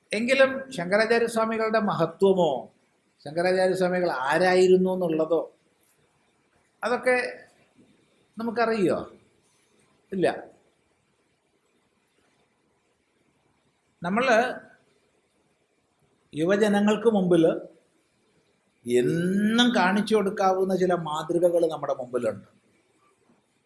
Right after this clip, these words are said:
യുവത്വത്തിലിരുന്ന് ലോകത്തോട് സംസാരിച്ച കുറച്ച് പേര്.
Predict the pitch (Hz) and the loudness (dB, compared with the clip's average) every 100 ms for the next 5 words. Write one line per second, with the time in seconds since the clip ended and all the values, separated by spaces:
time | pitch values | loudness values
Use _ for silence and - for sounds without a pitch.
0 | _ _ _ _ _ _ _ _ 117 - | _ _ _ _ _ _ _ _ -10 -10
1 | - - - _ 127 147 160 170 - 220 | -14 -20 -20 _ -4 0 2 2 2 4
2 | 214 - 233 202 170 147 147 170 240 - | 4 4 4 6 6 4 -2 -4 -6 -12
3 | _ _ _ _ _ _ _ - 147 160 | _ _ _ _ _ _ _ -6 0 2
4 | 185 185 190 196 208 175 156 - 165 165 | 2 0 2 4 2 0 -4 -4 -2 -2
5 | 170 165 208 - - _ _ _ _ _ | -2 -2 -2 -2 -8 _ _ _ _ _
6 | _ _ _ _ _ _ _ _ _ _ | _ _ _ _ _ _ _ _ _ _
7 | _ _ 254 254 254 175 127 104 | _ _ 0 0 0 -2 -2 -6